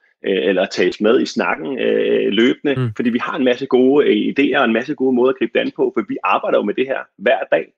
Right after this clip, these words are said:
Speaker 1: Altså, vi er jo aktivt i branchen, hvor nogle andre sidder på et kontor og beslutter nogle ting, så sidder vi med, med hænderne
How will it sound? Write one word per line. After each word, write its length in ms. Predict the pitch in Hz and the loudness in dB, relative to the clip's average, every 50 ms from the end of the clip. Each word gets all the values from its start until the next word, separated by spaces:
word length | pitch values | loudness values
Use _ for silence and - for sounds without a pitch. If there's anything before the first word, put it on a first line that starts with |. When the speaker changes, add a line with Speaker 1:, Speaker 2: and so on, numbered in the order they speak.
| _ _ _ _ _ _ _ | _ _ _ _ _ _ _
Speaker 1:
Altså, 140 | - 107 110 | -12 -10 0
vi 120 | 104 156 | 2 2
er 180 | - - - 131 | 4 4 4 4
jo 140 | 147 165 165 - | 4 4 2 2
aktivt 380 | - 120 - - - 151 127 | 0 -2 -4 -2 -4 -2 -2
i 60 | 117 | -2
branchen, 460 | - - 101 107 123 123 - 135 135 - | -4 -6 -8 -8 -8 -8 -10 -12 -14 -12
hvor 180 | 107 - 123 117 | -6 -2 -2 0
nogle 160 | 117 104 101 | 0 0 -2
andre 240 | 110 131 - 165 165 | -2 -2 -2 -2 -2
sidder 380 | - - 160 151 143 135 139 - _ _ _ _ _ _ _ | -2 -2 0 0 0 -2 -4 -6 _ _ _ _ _ _ _
på 80 | - 117 | -2 -2
et 80 | 104 | 0
kontor 360 | - 113 104 98 - 165 170 - | 0 -2 -2 0 0 -2 -2 -2
og 100 | - 117 | -4 -6
beslutter 300 | 123 127 - 143 151 160 | -8 -4 -4 -2 -2 -2
nogle 160 | 139 123 131 | -4 -4 -4
ting, 240 | - - 143 - - | -4 -6 -6 -6 -8
så 80 | - 143 | -10 -6
sidder 240 | - - 156 143 | -2 0 0 0
vi 120 | 131 135 143 | 0 0 -2
med, 240 | 143 131 - - - | -2 -2 -4 -6 -6
med 80 | 117 113 | -4 -2
hænderne 420 | 117 135 131 135 147 139 117 101 | -2 -2 -2 -2 -2 -2 -4 -4